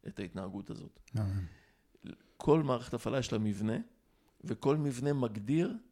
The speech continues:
Speaker 1: את התוצאה של מערכת ההפעלה. מערכות הפעלה מסוימות לא מאפשרות להריץ התנהגויות מסוימות, ולכן לא משנה כמה אני אדריך אותם וכמה אני אאמן אותם, זה פשוט לא יקרה.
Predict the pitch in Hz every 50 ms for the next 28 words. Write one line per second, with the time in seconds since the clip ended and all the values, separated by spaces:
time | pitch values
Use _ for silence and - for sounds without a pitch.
0 | _ - - - 113 - 123 110 - - - - - 139 - - 104 98 98 92
1 | - - - 85 - - 104 - - - - - - _ _ - - - - _
2 | - - 104 104 - 196 151 - - 113 120 123 120 113 - - 104 104 104 117
3 | 139 - - - - - - - _ _ - - 120 123 131 147 151 143 120 117
4 | - - 110 - 139 151 - 117 117 104 104 120 151 - - - - - 107 -
5 | 113 113 101 101 98 110 110 110 113 120 135 131 - - 160 165 - - - -
6 | - - - - _ _ _ _ _ _ - _ - - - - - - 110 110
7 | 113 - - 175 160 165 175 180 - - 165 160 - 160 151 151 143 139 131 120
8 | 127 139 165 - - - - - 127 - - 113 127 123 123 120 117 117 117 123
9 | 156 165 165 - - - - - - - 110 - - 101 - - - - - -
10 | - _ - 90 - 85 71 - - - - - -